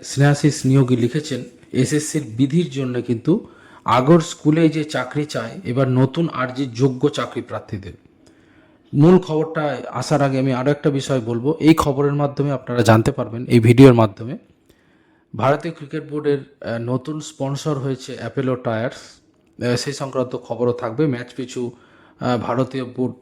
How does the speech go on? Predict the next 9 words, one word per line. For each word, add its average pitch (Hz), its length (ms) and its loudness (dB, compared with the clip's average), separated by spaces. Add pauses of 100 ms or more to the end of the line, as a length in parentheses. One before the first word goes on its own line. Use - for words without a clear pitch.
(160)
ভারতীয় 123 340 -2
ক্রিকেট 135 360 -2
বোর্ড 123 180 -6 (540)
কত 139 180 0
টাকা 147 260 -4
পাবে 139 260 -4
সেই 131 180 -8
সম্পর্কেও 123 460 -6
জানাবো। 117 440 -4